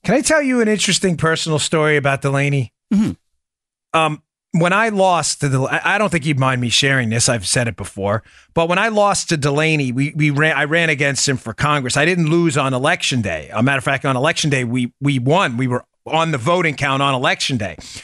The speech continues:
Speaker 1: Um, as the absentee votes came in over the next few days,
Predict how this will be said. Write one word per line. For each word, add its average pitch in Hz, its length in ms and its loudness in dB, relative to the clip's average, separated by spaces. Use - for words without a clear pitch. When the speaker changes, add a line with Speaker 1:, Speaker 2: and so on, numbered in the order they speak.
Speaker 1:
Um, 135 380 -2
as 170 300 -2
the 170 200 0
absentee 165 640 0
votes 175 320 0
came 147 260 0
in 139 140 2
over 139 180 0
the 143 100 0
next 147 240 0
few 147 280 2
days, 156 540 0